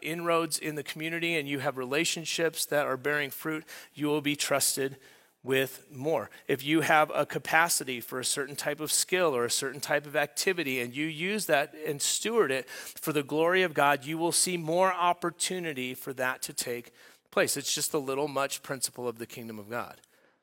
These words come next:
And whatever you have at your disposal,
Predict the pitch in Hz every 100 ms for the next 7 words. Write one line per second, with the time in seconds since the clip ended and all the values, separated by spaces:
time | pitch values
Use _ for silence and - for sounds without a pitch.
0 | _ - 147 156 175 220 240 190 151 127
1 | 139 139 143 - 156 160 143 139 - 147
2 | 139 117 104 127